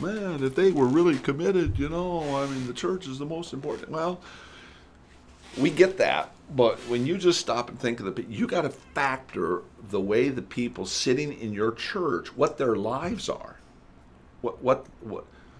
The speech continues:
the, the changes, the demands on them. Now, you can,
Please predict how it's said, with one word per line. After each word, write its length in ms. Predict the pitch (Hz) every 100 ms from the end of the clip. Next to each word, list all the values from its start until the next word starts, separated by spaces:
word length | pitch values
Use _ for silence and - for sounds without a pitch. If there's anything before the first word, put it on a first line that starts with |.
| - - - - - -
the, 240 | 110 95 -
the 80 | 98
changes, 960 | - - 147 185 190 117 - - - - - - -
the 140 | 107
demands 680 | 98 95 104 143 135 104 90
on 200 | 76 82
them. 240 | 53 - -
Now, 80 | 110
you 200 | 117 165
can, 220 | 170 110